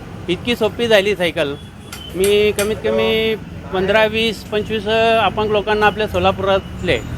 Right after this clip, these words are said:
त्यांना आणून मी ट्रायल घेतलो त्यांचं. ते बोलले की, "नाही, लय जबरदस्त केलं काम, लय हलकी झाली." तर मग त्याचं मी काय केलो, पेटंट घेतलो. कारण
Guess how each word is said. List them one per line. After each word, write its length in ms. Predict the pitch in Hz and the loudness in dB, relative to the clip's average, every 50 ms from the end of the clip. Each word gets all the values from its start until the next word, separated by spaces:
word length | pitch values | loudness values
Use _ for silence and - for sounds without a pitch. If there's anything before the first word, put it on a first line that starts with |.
| - - - - - - - - - - | -8 -8 -8 -8 -8 -6 -6 -6 -4 0
त्यांना 220 | 190 196 208 214 | 0 2 4 4
आणून 380 | 220 220 202 185 196 214 220 226 | 4 6 6 4 4 4 2 0
मी 320 | 220 226 226 233 240 240 254 - - - - - - - - - | 0 0 0 0 0 -2 -4 -6 -10 -12 -12 -12 -12 -12 -14 -4
ट्रायल 240 | - 185 196 220 226 | 0 2 2 2 2
घेतलो 300 | 233 220 208 185 202 190 | 2 0 -2 0 -2 -2
त्यांचं. 380 | 170 170 156 139 120 123 123 123 123 - - - - | -2 -2 -2 -2 -4 -4 -6 -6 -6 -10 -12 -4 -2
ते 80 | 190 196 | 0 0
बोलले 280 | 196 202 202 208 214 | 2 0 2 2 2
की, 120 | 208 220 220 | 4 4 4
"नाही, 360 | 214 202 208 208 214 202 180 160 - - - 160 | 4 6 6 6 6 6 4 2 0 -8 -6 0
लय 200 | 156 175 190 190 | 2 2 2 4
जबरदस्त 500 | 160 165 165 180 180 170 170 139 - - | 2 0 0 0 0 0 -2 -4 -4 -2
केलं 180 | 170 160 151 | 0 2 2
काम, 300 | 151 143 147 147 143 147 | 2 2 0 0 2 2
लय 120 | 151 160 175 | 2 2 2
हलकी 320 | 147 139 135 127 160 156 | 2 0 -2 -2 -2 0
झाली." 280 | 147 139 127 120 120 107 - - - - - - - - - - - | 2 2 2 0 -2 -6 -6 -8 -8 -8 -8 -8 -8 -8 -8 -2 0
तर 140 | 185 196 196 | 0 2 2
मग 180 | 208 202 202 202 - - - | 2 2 2 2 0 -4 -2
त्याचं 260 | 214 214 214 214 220 | 2 2 4 4 2
मी 120 | 226 220 220 | 2 2 0
काय 220 | 208 - 214 226 | 2 2 2 4
केलो, 300 | 214 214 185 170 175 208 - - - - - | 4 2 2 4 2 2 0 -2 -8 -6 0
पेटंट 300 | - 220 214 240 240 226 | 2 2 4 4 2 4
घेतलो. 260 | 196 165 143 110 110 107 110 135 143 - - - - - - - - - - - - - | 4 2 2 0 -4 -8 -6 -6 -6 -8 -8 -8 -10 -10 -10 -10 -10 -10 -10 -10 -4 0
कारण 320 | 156 170 214 208 226 208 | 2 4 4 4 4 2